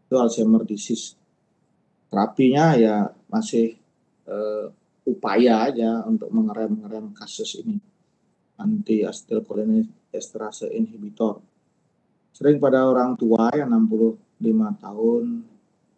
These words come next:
enam puluh tahunan lah. Umumnya setelah didiagnosa delapan tahunan akan, eh, sulit bertahan, tapi paling lama ada yang dua puluh tahun. Apa sulit bertahan ya,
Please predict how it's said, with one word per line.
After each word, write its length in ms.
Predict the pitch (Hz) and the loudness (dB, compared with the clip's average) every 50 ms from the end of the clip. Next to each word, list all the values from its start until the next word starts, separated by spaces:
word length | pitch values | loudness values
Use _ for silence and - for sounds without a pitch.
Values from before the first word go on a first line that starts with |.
| _ - | _ -4
enam 140 | 117 113 113 110 | 0 0 2 2
puluh 320 | 117 113 117 113 117 - - _ _ _ _ | 2 2 0 0 -2 -6 -8 _ _ _ _
tahunan 400 | - 110 113 117 113 120 123 127 131 | -2 2 4 4 4 4 2 -2 -4
lah. 120 | 123 107 - _ _ _ _ _ _ _ _ _ _ _ _ _ _ _ _ _ _ _ _ _ _ _ _ _ _ _ _ | -4 -6 -8 _ _ _ _ _ _ _ _ _ _ _ _ _ _ _ _ _ _ _ _ _ _ _ _ _ _ _ _
Umumnya 400 | 135 120 120 120 131 139 143 147 | -2 2 2 4 4 4 4 4
setelah 320 | - - 107 - 123 123 117 | 2 0 -2 -2 0 0 2
didiagnosa 720 | 117 113 110 120 117 117 113 117 117 113 - - 139 135 139 139 131 - - _ _ _ _ _ _ _ _ | 2 2 2 4 2 4 4 4 2 2 2 0 -2 -2 0 -2 -4 -6 -8 _ _ _ _ _ _ _ _
delapan 400 | - 113 113 - 120 117 120 113 | -6 -6 -6 -4 -2 -2 -2 0
tahunan 640 | 113 113 113 110 113 117 123 131 135 139 139 139 131 - | 0 2 2 4 4 4 2 2 -2 -2 -4 -6 -8 -12
akan, 400 | - - 113 113 113 113 110 107 - - _ _ _ _ - | -12 -6 -2 2 2 2 2 0 -2 -8 _ _ _ _ -6
eh, 400 | 104 110 110 110 107 98 - - _ _ _ _ _ _ _ _ _ _ _ _ _ _ _ _ _ _ _ _ _ _ _ _ - | -4 -2 -2 -2 -4 -6 -8 -12 _ _ _ _ _ _ _ _ _ _ _ _ _ _ _ _ _ _ _ _ _ _ _ _ -18
sulit 320 | - - 143 131 143 - - | -4 2 6 6 6 6 6
bertahan, 720 | - 120 104 - - 113 - 120 120 127 139 151 151 147 | 2 0 0 0 -2 -4 -2 -2 0 0 0 -2 -6 -10
tapi 240 | - - - 147 139 | -12 -10 -8 -8 -8
paling 240 | - 127 135 131 127 | -6 -6 -8 -6 -8
lama 320 | 120 117 120 135 139 135 | -10 -10 -10 -8 -8 -8
ada 80 | 123 127 | -6 -8
yang 120 | 131 131 123 | -8 -4 -4
dua 100 | 117 110 | -6 -6
puluh 220 | - 110 110 107 | -6 -10 -16 -20
tahun. 240 | - 98 92 95 95 101 _ _ _ _ _ _ _ _ _ _ _ _ _ _ _ _ _ _ _ _ _ _ _ _ _ | -20 -20 -20 -20 -20 -20 _ _ _ _ _ _ _ _ _ _ _ _ _ _ _ _ _ _ _ _ _ _ _ _ _
Apa 120 | - 262 - | -12 -12 -8
sulit 240 | - 240 233 214 - | -4 -4 -4 -4 -4
bertahan 640 | - 226 226 - - 208 208 208 220 240 247 247 254 | -6 -8 -8 -6 -8 -10 -10 -8 -8 -8 -8 -8 -10
ya, 200 | 202 190 - - | -12 -12 -12 -14